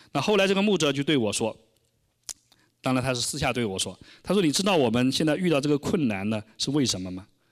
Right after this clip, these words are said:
啊，我说：“为什么呀？”这个牧者就跟我说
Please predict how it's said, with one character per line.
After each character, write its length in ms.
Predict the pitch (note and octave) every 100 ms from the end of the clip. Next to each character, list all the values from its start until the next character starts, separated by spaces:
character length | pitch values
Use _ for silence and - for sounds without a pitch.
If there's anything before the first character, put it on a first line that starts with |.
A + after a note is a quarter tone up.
| _ _ _ -
啊， 140 | D3+
我 120 | C3+
说 140 | A#2 C3
：“为 140 | C#3+
什 100 | A2
么 80 | G2
呀？” 160 | G2 - _ _ _
这 120 | - C#3
个 60 |
牧 140 | D#3 C3+
者 140 | A2+
就 160 | G#2+ A2+
跟 180 | A#2+
我 120 | A2 F#2+
说 260 | G#2+ G2+